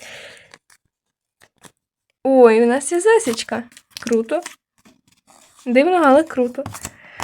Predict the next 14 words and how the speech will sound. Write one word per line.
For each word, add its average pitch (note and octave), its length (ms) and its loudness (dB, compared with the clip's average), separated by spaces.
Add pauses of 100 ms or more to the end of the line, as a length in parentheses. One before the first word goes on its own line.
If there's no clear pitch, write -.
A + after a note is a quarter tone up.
(180)
Ось E4 260 2
так. - 460 -6 (1500)
Великдень! A#3+ 1080 6 (520)
Ось C#4 260 6
така C4+ 420 6
пасочка A#3+ 720 2
на B3 140 6
розпаковку. A#3 880 -4 (680)
Дуже C4 520 4
великий A3+ 460 6
пакетик, C#4+ 600 0 (120)
мабуть, A#3 360 0
що - 240 0
найбільший. B3+ 960 0